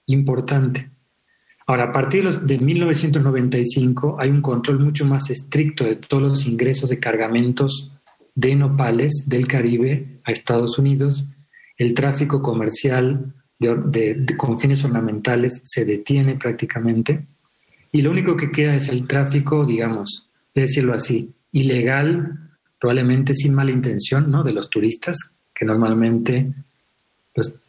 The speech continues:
a veces tienen la costumbre, ¿no?, de llevarse recuerdos y a veces recuerdos vivos. Y, eh, y los huracanes. Entonces, como la ruta comercial aparentemente está controlada, el mecanismo de ingreso a Norteamérica en este momento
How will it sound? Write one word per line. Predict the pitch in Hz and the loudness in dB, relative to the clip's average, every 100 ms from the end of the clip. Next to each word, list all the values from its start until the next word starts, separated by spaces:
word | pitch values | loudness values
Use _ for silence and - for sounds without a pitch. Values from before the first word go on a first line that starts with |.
| _ | _
a | - 113 | -2 0
veces | 120 120 127 | 0 -2 -4
tienen | - 127 127 | -2 0 0
la | 117 | 0
costumbre, | 113 - 139 127 110 | -4 -2 0 0 0
¿no?, | 107 143 | 0 0
de | |
llevarse | 120 110 113 - 113 | 2 0 0 -2 -2
recuerdos | 123 - 131 120 131 139 | -2 -2 -2 0 0 0
y | 127 | 0
a | |
veces | 113 113 120 | -2 -2 -4
recuerdos | 117 - 107 113 | -2 -2 -2 0
vivos. | 131 139 139 - - _ _ _ _ _ - _ _ _ _ _ - | 0 -2 -4 -12 -18 _ _ _ _ _ -20 _ _ _ _ _ -2
Y, | 160 165 175 202 - | 2 2 0 0 0
eh, | 139 123 120 110 107 107 - - | 0 0 0 -2 -4 -8 -10 0
y | 147 | 2
los | 147 - | 2 0
huracanes. | 113 110 104 - - - _ _ _ _ - - | -4 -4 -8 -12 -16 -18 _ _ _ _ -16 -4
Entonces, | - 151 147 147 - - _ _ _ _ _ _ | 0 2 0 -2 -10 -18 _ _ _ _ _ _
como | 147 139 | 0 2
la | 131 127 | 2 2
ruta | 185 208 | 0 0
comercial | 202 151 139 - 143 | 0 2 0 0 0
aparentemente | 139 135 135 139 139 139 | 0 0 2 2 2 0
está | - 131 | -2 -2
controlada, | 123 120 123 117 110 123 147 - - _ | 0 0 0 0 0 0 -4 -10 -20 _
el | - 135 | 0 2
mecanismo | 127 127 123 113 127 170 165 143 | 2 2 0 2 2 2 2 0
de | 123 | 0
ingreso | 123 127 127 - 110 - | 0 0 0 -4 -8 -6
a | 120 | -2
Norteamérica | 117 147 143 123 120 117 117 | 2 2 2 0 2 0 0
en | 113 | 0
este | 135 151 | 0 2
momento | 143 120 110 110 151 151 | 2 2 0 -2 -6 -6